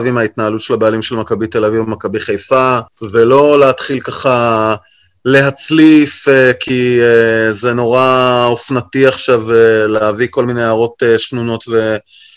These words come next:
ומגניבות. אגב, לא שהיא לא צודקת, אני חושב שספציפית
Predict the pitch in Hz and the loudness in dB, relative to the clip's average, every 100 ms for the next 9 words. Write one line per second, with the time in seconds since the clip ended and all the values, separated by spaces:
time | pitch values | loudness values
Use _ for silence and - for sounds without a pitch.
0 | _ - 117 113 107 120 156 - - 165 | _ -8 -6 -4 -2 2 2 2 -4 -2
1 | 190 147 120 151 185 156 151 139 113 113 | 2 4 4 2 4 4 2 -2 -2 -4
2 | - 147 175 - - _ _ - _ - | -2 0 0 -2 -20 _ _ -20 _ -8
3 | 113 117 123 160 190 - - - - 170 | -6 -4 -2 0 -2 -4 -8 -8 -2 0
4 | 196 - 131 | 0 -4 -6